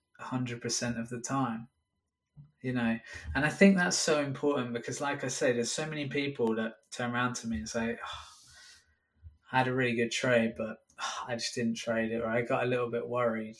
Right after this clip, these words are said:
And it's like, the nice thing with game theory is it actually takes emotion out of it.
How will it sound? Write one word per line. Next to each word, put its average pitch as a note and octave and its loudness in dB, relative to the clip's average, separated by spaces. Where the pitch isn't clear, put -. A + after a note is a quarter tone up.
And A#2+ -4
it's A#2+ -6
like, B2 4
the C#3+ -2
nice G3+ 8
thing G3 6
with C#3 2
game C#3+ 2
theory A#2 6
is A2+ 0
it A#2+ 2
actually B2+ 2
takes A#2+ 0
emotion A2+ -4
out A2+ -8
of A#2 -4
it. A#2+ -4